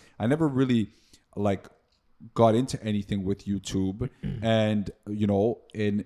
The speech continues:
Speaker 1: and it's something you're watching, and it's something
Speaker 2: Yeah.
Speaker 1: that intrigues me that I wanna get into more.
Speaker 2: Yeah, it's
Speaker 1: Yeah.
Speaker 2: and, you know, you can watch f-,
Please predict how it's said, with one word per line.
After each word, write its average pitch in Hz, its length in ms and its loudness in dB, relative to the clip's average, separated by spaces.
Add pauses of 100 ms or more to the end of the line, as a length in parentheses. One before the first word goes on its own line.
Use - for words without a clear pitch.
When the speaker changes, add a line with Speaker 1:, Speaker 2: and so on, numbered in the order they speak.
Speaker 1:
and 104 140 -2
it's 104 140 -4
something 117 640 -2
you're 113 320 0 (100)
watching, 101 520 -2
and 98 160 -4
it's 107 200 -6
something - 300 -6
Speaker 2:
Yeah. 110 80 -2
Speaker 1:
that 107 60 -4
intrigues 147 420 -6
me 85 120 -8
that 87 140 -8
I 95 60 -4
wanna 98 220 -4
get 98 160 -6
into 101 180 -6
more. 95 300 -4
Speaker 2:
Yeah, 104 260 -6
it's 120 160 -6
Speaker 1:
Yeah. 95 140 -6 (100)
Speaker 2:
and, 151 140 -2
you 175 40 0
know, 180 100 0
you 139 120 2
can 156 140 0
watch 139 220 2
f-, - 340 -14